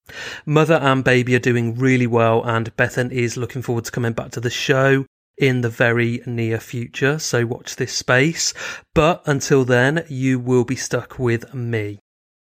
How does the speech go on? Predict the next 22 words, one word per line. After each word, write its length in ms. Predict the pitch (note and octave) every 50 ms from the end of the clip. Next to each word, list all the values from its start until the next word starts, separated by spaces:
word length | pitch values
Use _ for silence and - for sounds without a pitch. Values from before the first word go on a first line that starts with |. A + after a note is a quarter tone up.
| _ _ _ _ _ _ _ _ _ _ _
Thank 360 | - - E3 D#3+ E3 D#3+ - -
you 120 | E3 D#3
to 340 | - - - D3 C#3+ C#3 B2
our 160 | C3 B2+ B2+
new 380 | C3 C3+ C#3 C#3 C#3 C#3+ C#3+ - -
Patreon 520 | - - C3+ B2+ - - - B2+ A#2 A2
supporters 560 | - - - B2+ A#2+ A#2 - - B2+ A#2 -
who 220 | - C3 B2 A#2+ A2+
have 180 | A2+ A#2 -
joined 300 | - - C3 A#2+ A#2 A2+
the 40 | A2+
party 600 | - - B2+ B2+ C#3 D3 - - - E3+ F3 E3+
since 260 | - - D3 C3 -
we've 100 | - B2
been 140 | - C3+ A#2+
off 180 | A#2+ A#2 - -
the 160 | C3 B2 A#2+
air. 300 | A#2 A#2+ C3+ D#3 E3+ - _ _ _ _ -
We 220 | C#3+ C#3 C#3 C3+ A#2
have 220 | B2+ B2 A#2+ A#2+
Joshua 460 | - - C#3+ B2+ - - C#3+ B2+ A#2
Hales, 680 | - - B2+ B2+ B2+ C3+ D3+ E3 F3+ F#3 F#3+ - - -